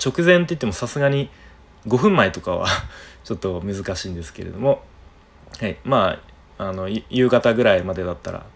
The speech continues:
あの、全然対応できますので、えー、やっぱり今日時間空いたから参加できそうだみたいな方は、え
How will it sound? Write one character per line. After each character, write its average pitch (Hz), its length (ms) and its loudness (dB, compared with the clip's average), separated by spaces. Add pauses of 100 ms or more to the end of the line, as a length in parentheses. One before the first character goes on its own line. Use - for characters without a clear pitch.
(200)
あ 95 120 -8
の、 92 100 -10
全 92 180 -6
然 92 120 -6
対 95 200 -4
応 95 80 -2
で 92 100 -6
き 104 120 -8
ま 101 120 -4
す 95 120 -10
の 92 120 -6
で、 123 220 6 (600)
え 90 300 -8
ー、 - 20 -2
や 123 60 -2
っ - 40 -4
ぱ 131 100 2
り 107 160 -2
今 95 220 0
日 - 60 -12 (800)
時 104 140 -8
間 107 300 -4 (120)
空 107 100 -12
い - 40 -16
た 113 100 -10
か 98 100 -8
ら 80 140 -8
参 107 220 -12
加 110 120 -8
で 98 120 -6
き - 80 -10
そ 110 180 -2
う - 20 -4
だ 90 120 -4
み 87 120 -10
た 95 100 -10
い 87 60 -8
な 87 80 -12
方 - 220 -6
は、 82 160 -4 (640)
え 82 640 -14